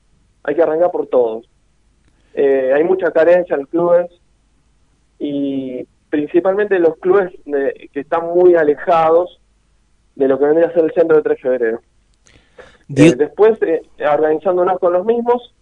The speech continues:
Speaker 1: vamos a fortalecer todo lo que son las actividades deportivas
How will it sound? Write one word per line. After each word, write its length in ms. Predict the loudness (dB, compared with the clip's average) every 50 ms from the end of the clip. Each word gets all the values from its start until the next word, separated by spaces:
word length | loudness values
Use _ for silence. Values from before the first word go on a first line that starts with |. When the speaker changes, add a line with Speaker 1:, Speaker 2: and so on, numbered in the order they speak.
| _ _ _ _ _ _
Speaker 1:
vamos 240 | -4 -4 -2 -2 -2 -2
a 60 | -2
fortalecer 580 | -2 -2 -2 0 0 0 0 0 0 0 0 0 0
todo 160 | 0 0 2
lo 140 | 2 0 0
que 120 | -2 -4
son 260 | -4 -4 -2 0 0
las 160 | 0 -2 -2 -6 -8
actividades 460 | -10 -10 -8 -4 -2 0 2 2 2
deportivas 640 | 0 0 -2 -4 -4 -4 -4 0 0 0 0 0 -4